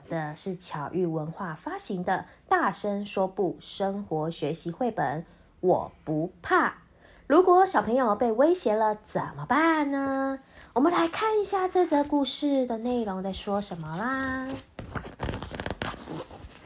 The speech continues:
小羊转学到了草原幼稚园，每天他都要走过一座小桥，爬过一座小山，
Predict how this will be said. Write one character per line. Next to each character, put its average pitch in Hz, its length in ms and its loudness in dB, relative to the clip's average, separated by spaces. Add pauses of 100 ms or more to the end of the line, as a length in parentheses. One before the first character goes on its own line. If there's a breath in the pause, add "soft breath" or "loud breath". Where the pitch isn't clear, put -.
(1700 loud breath)
小 156 300 0
羊 160 560 -2
转 165 240 0
学 165 220 -2
到 233 240 2
了 180 200 0
草 151 360 -6 (120)
原 151 300 -4
幼 311 180 4
稚 330 200 2
园， 196 600 0 (440 loud breath)
每 156 200 0
天 320 640 0
他 311 220 -8
都 339 220 2
要 403 200 2
走 175 320 -2
过 202 220 -2
一 190 100 -4
座 208 360 -2
小 156 400 -6
桥， 151 680 -4 (400 loud breath)
爬 202 260 0
过 294 360 2
一 196 220 -4
座 214 360 2
小 165 400 -4
山， 285 640 2